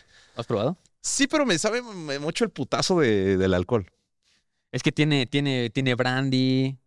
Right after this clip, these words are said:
Speaker 1: tiene un chirris de whisky, tiene anís.
Speaker 2: No solo es vino.
Speaker 1: Sí, naranja, no, güey.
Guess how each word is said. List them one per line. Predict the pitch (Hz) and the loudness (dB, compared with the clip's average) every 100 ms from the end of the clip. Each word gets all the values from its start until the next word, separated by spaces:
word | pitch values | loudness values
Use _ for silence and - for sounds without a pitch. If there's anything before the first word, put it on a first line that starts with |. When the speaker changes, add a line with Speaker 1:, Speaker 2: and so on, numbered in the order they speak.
| _ | _
Speaker 1:
tiene | - 120 117 | -2 2 2
un | 117 120 | 2 0
chirris | - 117 107 | 0 0 2
de | |
whisky, | 104 120 - 117 110 | 0 0 0 -2 -2
tiene | 110 98 | 0 0
anís. | 101 110 110 110 - - - _ _ - | 0 0 0 -2 -4 -12 -16 _ _ -6
Speaker 2:
No | 120 | -2
solo | 170 | 0
es | 131 | 0
vino. | 104 104 | 0 -2
Speaker 1:
Sí, | |
naranja, | 98 95 101 92 | -2 -2 -4 -6
no, | 90 80 | -4 -4
güey. | 92 - | -6 -8